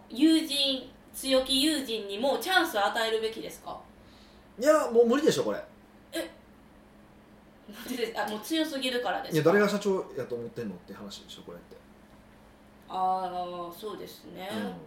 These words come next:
Speaker 2: ん。
Speaker 1: だから、友人さんが出過ぎちゃってるってことですか？
Speaker 2: そうそうそうそうそうそう。で、ず-、図に乗ってるわけじゃないですか、これって。
Speaker 1: うん。
Speaker 2: これをひっくり返すって、多分ひっくり返らないですよ。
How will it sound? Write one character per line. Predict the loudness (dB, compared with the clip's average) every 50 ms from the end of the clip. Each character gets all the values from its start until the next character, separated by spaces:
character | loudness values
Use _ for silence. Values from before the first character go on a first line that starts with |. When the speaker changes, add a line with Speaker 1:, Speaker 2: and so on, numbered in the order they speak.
| -20 -20 -8
Speaker 2:
ん。 | -6
Speaker 1:
だ | 0
か | 0 2
ら、 | 0 0 -4 -10 -14 -16 -16 -14 -4
友 | 0 2 2 2 0 -2
人 | -2 -4 -4 -4 -4
さ | -2 -2
ん | -2 0
が | 0 0 0
出 | 0 -2
過 | -4 -4 -4
ぎ | -4 -4 -2
ち | -2
ゃ | -2 -2
っ | -2
て | -4 -4 -4
る | -4 -6
っ | -8
て | -10 -12
こ | -12 -12
と | -12 -14
で | -16 -16
す | -18 -20 -20
か？ | -20 -20 -20 -20 -20 -20 -20 -20 -16 -6
Speaker 2:
そ | -4 -4
う | -2
そ | -2 -4
う | -2
そ | -2 -2 -2
う | 0
そ | -2 -2
う | -4
そ | -4 -4 -6
う | -6
そ | -6 -4 -4
う。 |
で、 | -4 -4
ず-、 | -4 -4 -4 -4
図 | -2 0 0
に | 0
乗 | 0 0
っ | 0
て | 0 0
る | 2
わ | 0 0
け | -2
じ | -6
ゃ |
な | -10
い | -12
で | -14
す | -16
か、 | -16 -14
こ | -14
れ | -16
っ | -16
て。 | -16 -18 -20 -20 -20 -20 -20 -20 -20 -20 -20 -20 -20 -20 -20 -20 -20 -20 -20 -20 -20 -20 -20 -20 -20 -20
Speaker 1:
う | -18 -6 -2
ん。 |
Speaker 2:
こ | 0 2
れ | 2
を | 2
ひ | 0 -2
っ | -4
く | -2
り | 0 2
返 | 4 4 4 2
す | 0 -4 -10 -8
っ | -6
て、 | -6 -6 -6
多 | -6 -8
分 | -10 -10
ひ | -12 -10
っ |
く | -6 -4
り | -2
返 | 2 2 2 2
ら | 2
な | 0 -2
い |
で | -6 -10
す | -14
よ。 | -18